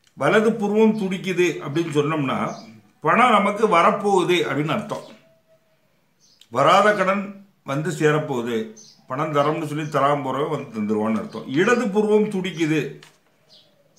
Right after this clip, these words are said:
வலது புருவத்துக்கு பண வரவு, இடது துருவத்துக்கு குழந்தை வந்து நல்லபடியா பிறக்கணுமே, மனைவி குழந்தை உண்டாயிருக்காங்க, சகோதரி குழந்தை உண்டாயிருக்காங்க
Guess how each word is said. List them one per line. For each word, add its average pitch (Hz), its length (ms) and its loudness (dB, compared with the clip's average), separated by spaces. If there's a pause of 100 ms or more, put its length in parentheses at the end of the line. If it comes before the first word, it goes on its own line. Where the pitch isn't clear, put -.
(520)
வலது 131 520 0
புருவத்துக்கு 185 580 -2
பண 170 340 2
வரவு, 160 360 0
இடது 208 360 2
துருவத்துக்கு 190 640 -4 (280)
குழந்தை 214 500 4
வந்து 185 400 -2
நல்லபடியா 175 540 0
பிறக்கணுமே, 139 600 0 (240)
மனைவி 160 440 -2 (600)
குழந்தை 170 300 0
உண்டாயிருக்காங்க, 135 600 0 (560)
சகோதரி 196 640 2
குழந்தை 160 360 0
உண்டாயிருக்காங்க 123 580 0